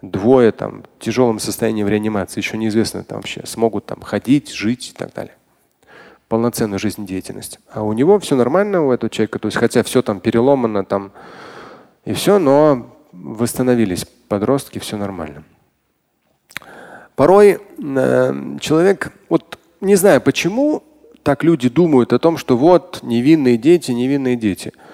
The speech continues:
В Коране, э, есть аяты, в хадисах, если так внимательно смотреть, и в Коране о том, что если бы Всевышний наказывал бы людей за их грехи,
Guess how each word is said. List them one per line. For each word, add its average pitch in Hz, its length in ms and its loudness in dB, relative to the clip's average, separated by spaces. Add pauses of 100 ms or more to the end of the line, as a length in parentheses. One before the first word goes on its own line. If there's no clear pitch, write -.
(580)
В - 100 -20
Коране, 180 680 2 (200)
э, 123 200 0
есть 151 440 4
аяты, 139 600 2
в - 80 -12
хадисах, 147 460 0
если - 120 -8
так - 180 -4
внимательно 127 380 0
смотреть, 120 520 -2
и 110 40 -2
в - 60 -8
Коране 143 440 0
о 120 40 2
том, 139 220 -4
что 127 340 0 (400)
если - 340 0
бы 117 120 0
Всевышний 120 640 -2
наказывал 107 760 -2
бы 104 200 -6
людей 104 500 -2
за 104 140 -2
их 110 160 -2
грехи, 170 440 -6